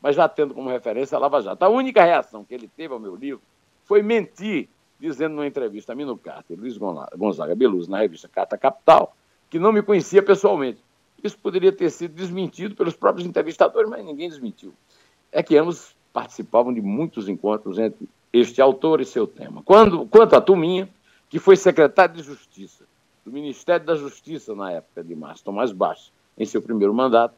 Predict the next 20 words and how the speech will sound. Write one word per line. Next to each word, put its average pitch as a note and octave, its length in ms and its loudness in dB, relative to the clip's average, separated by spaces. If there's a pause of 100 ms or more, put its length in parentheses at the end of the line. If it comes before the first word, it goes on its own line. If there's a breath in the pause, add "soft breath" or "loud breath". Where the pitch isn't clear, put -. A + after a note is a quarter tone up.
mandato D#2+ 340 -16
do B2 100 -10
Lula, A#2+ 300 -8 (640)
nem A#3 180 4
ele, F#3 320 8
Lula, E3 460 -10
nem G3+ 240 -4
nenhum G3+ 420 0
dos D3+ 180 -10
seus D3 220 -8
bajuladores, D3 840 -6 (540)
ninguém E3+ 400 -4
soltou D#3 440 -10
nenhum D#3+ 200 -10
pio. C#3 400 -8 (380)
Trata-se D#3 560 2
de B2 80 -16
um B2 100 -10
falore-, G2+ 800 -6
farolheiro, G#2+ 1120 -6